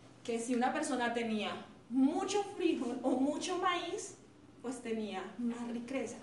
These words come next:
más riqueza y nació el dinero. ¿Sí? Nació el dinero como el concepto de la gente que tiene más de lo que tiene otra gente. Eh, ¿y qué pasó? Empezaron a producir en masa.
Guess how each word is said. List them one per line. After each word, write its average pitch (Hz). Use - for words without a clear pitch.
más 233
riqueza 269
y 233
nació 226
el -
dinero. 240
¿Sí? 262
Nació 262
el 226
dinero 302
como 285
el 269
concepto 254
de 311
la 233
gente 226
que 285
tiene 208
más 277
de 226
lo 226
que 196
tiene 202
otra 220
gente. 240
Eh, 269
¿y 269
qué 330
pasó? 370
Empezaron 233
a 247
producir 226
en 202
masa. 226